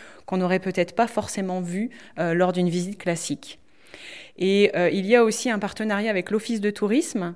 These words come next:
parce qu'il faut savoir que, euh, voilà, la sorcellerie, euh, euh, la, la connaissance des, des plantes,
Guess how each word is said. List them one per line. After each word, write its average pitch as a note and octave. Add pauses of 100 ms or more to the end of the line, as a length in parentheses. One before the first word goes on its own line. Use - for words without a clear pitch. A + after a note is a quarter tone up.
parce -
qu'il -
faut E3
savoir F3
que, -
euh, F#3
voilà, F#3+
la F#3
sorcellerie, G3+
euh, D#3 (360)
euh, C#3+
la, D3
la D3+
connaissance F3+
des, D#3+
des D#3+
plantes, G#3+